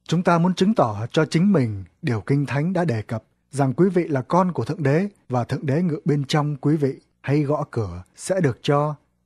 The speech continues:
Hãy hỏi và sẽ được trả lời. Chúng ta muốn chứng minh điều đó. Chúng ta muốn chứng minh điều đó cho chính chúng ta, bởi vì chúng ta muốn vinh danh Thượng Đế. Và đó là cách duy nhất để vinh danh Ngài, không phải bằng cách cúi lại Ngài hàng trăm lần mỗi ngày,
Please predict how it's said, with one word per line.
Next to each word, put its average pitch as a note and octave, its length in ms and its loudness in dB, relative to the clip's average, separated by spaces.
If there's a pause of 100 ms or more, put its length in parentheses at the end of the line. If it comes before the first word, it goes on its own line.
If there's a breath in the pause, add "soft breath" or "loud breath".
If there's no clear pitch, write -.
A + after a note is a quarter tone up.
Hãy E3+ 260 -2
hỏi G#2+ 380 -4 (180)
và A#2+ 120 -2
sẽ F#3 200 0
được D3+ 200 0
trả A#2+ 220 -2
lời. C3 280 0 (320)
Chúng D3+ 160 -4
ta D3 140 2
muốn D3 160 0
chứng E3+ 260 2
minh C#3 220 0
điều G#2+ 160 -4
đó. A2+ 260 -4 (120)
Chúng F3+ 160 -2
ta F3 140 4
muốn E3+ 220 2
chứng G3 240 2
minh F#3+ 160 4
điều B2+ 160 2
đó B2+ 180 0
cho F3 120 0
chính E3+ 300 2
chúng G3+ 160 0
ta, E3+ 260 2 (420)
bởi B2+ 160 0
vì B2+ 120 0
chúng E3+ 180 0
ta F3+ 140 4
muốn F3 260 4
vinh F3 240 2
danh E3+ 260 0
Thượng D3+ 220 -4
Đế. D3 240 0 (360)
Và A#2 120 -4
đó A2+ 200 0
là C#3+ 80 -2
cách E3 220 -4
duy C#3+ 200 0
nhất F3+ 280 -2
để C3+ 160 -6
vinh C#3+ 180 0
danh C#3+ 200 0
Ngài, G#2+ 280 -4 (160)
không F3+ 160 -4
phải B2 220 -2
bằng B2+ 260 0
cách G3+ 180 -2 (140)
cúi F#3 200 2
lại E3 200 0
Ngài A#2+ 380 -2
hàng A2 300 -4
trăm E3+ 280 0
lần B2 260 0
mỗi C#3 220 -4
ngày, A#2+ 300 -2